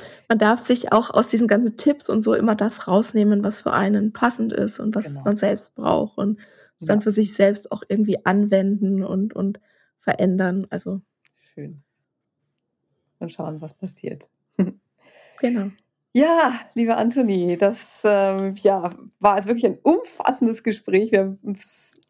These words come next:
Speaker 2: einmal, ja, ich hätte noch mehr fragen können, aber ich glaube, ich möchte jetzt nicht zu sehr die <laughs> Geduld der HörerInnen auf die, <laughs> auf die Probe stellen, aber ja, vielleicht sprechen wir uns einfach noch mal wieder ein anderes Mal. Ich fand's auf jeden Fall, ähm, se-, sehr, sehr schön, ähm,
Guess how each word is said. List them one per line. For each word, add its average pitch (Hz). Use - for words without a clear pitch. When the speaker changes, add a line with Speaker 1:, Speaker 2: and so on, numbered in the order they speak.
Speaker 2:
einmal, 214
ja, 180
ich 208
hätte -
noch 240
mehr 208
fragen 180
können, 180
aber 180
ich 185
glaube, 185
ich 190
möchte 202
jetzt 196
nicht 202
zu 214
sehr 202
die 220
<laughs> -
Geduld 262
der 226
HörerInnen 233
auf 226
die, 208
<laughs> -
auf 226
die 233
Probe 233
stellen, 202
aber 190
ja, 262
vielleicht 214
sprechen 240
wir 233
uns 214
einfach 220
noch 208
mal 202
wieder 240
ein 170
anderes 180
Mal. 190
Ich 202
fand's 190
auf 190
jeden 196
Fall, -
ähm, 196
se-, 202
sehr, 226
sehr 233
schön, 233
ähm, 202